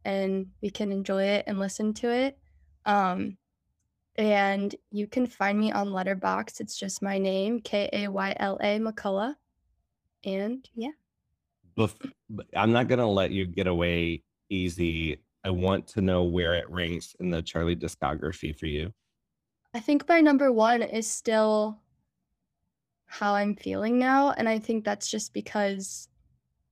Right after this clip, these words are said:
Speaker 1: like, it was the most recent one and, like, I've had time with it. But I
Speaker 2: Yeah.
Speaker 1: still, I mean, I still love pop too,
Speaker 2: Yeah.
Speaker 1: or, like, what it is.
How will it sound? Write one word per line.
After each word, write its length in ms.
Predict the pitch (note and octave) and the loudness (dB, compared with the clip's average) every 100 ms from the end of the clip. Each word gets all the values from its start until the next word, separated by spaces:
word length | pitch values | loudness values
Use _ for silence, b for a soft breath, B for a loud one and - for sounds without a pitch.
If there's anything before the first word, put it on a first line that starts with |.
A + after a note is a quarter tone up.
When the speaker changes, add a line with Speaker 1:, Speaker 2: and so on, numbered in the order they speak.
| _ _ _ _ _ - | _ _ _ _ _ -4
Speaker 1:
like, 220 | G3+ G#3 - - _ | -4 -6 -14 -20 _
it 80 | - | -6
was 320 | G#3 G3+ - _ - | -4 -4 -8 _ -2
the 80 | G#3+ | 2
most 300 | G3+ F#3+ - | 2 0 -6
recent 400 | - F#3+ G#3+ A3 | -8 -6 -4 0
one 260 | A3 A#3 | 2 2
and, 260 | A3+ G3+ - - _ - | 2 0 -4 -10 _ -8
like, 160 | G3 | -4
I've 120 | G3+ G3+ | -4 -2
had 200 | G3 F#3 | -4 -4
time 340 | - F#3 G3 | -6 -4 -2
with 220 | G#3+ G#3+ | -2 0
it. 260 | B3 C4 - | 2 2 0
But 120 | - A#3 | 2 4
I 60 | |
Speaker 2:
Yeah. 180 | A3+ - | 4 2
Speaker 1:
still, 300 | - C4 C#4+ - | 2 4 4 2
I 80 | B3 | 4
mean, 240 | C4 B3 - | 6 6 2
I 60 | - | -2
still 340 | A#3 - A#3 | -2 0 2
love 300 | A#3+ A3+ A3 - - - | 4 4 2 -6 -20 -10
pop 360 | - G3+ - | -2 -2 -4
too, 500 | - G3+ F#3 G3 B3 - _ _ _ - | -8 -4 -2 -2 -4 -8 _ _ _ -8
Speaker 2:
Yeah. 160 | - | -2
Speaker 1:
or, 260 | G#3 G3 G3 _ _ - | 2 0 -2 _ _ -4
like, 200 | G#3 F#3+ | -2 0
what 220 | G3+ G3 | 0 0
it 100 | F#3+ | 0
is. 440 | F3+ F#3 G#3 - | -2 -2 -6 -10